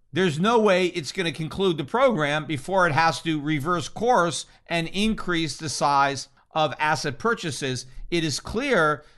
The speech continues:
that no rate hikes are coming. It is clear that the Fed is not worried about inflation and will not raise interest rates to fight inflation that it is declaring to be transitory. In fact, the one thing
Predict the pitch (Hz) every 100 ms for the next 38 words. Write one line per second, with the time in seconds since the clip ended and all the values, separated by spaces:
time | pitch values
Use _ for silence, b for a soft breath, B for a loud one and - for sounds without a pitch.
0 | b - 156 - - 120 170 240 208 196
1 | 156 160 147 - 131 156 151 160 185 160
2 | _ _ - 180 180 131 - 233 233 175
3 | 160 B B 160 165 160 - 190 175 -
4 | 131 135 165 156 127 147 240 233 175 185
5 | - _ _ - 156 160 156 151 - 160
6 | 131 151 151 123 175 196 - _ _ -
7 | 175 180 175 175 180 175 120 131 185 180
8 | - 180 208 214 247 190 - 139 120 151
9 | - - _ _ _ - 196 139 - 196
10 | 233 165 - 156 120 - 147 - b 170
11 | 170 160 143 107 123 - 180 247 220 156
12 | 151 131 151 143 - 170 185 196 165 135
13 | 120 113 B B - 190 - 247 214 -
14 | b b 180 175 202 269 311 233 - -
15 | 220 214 202 175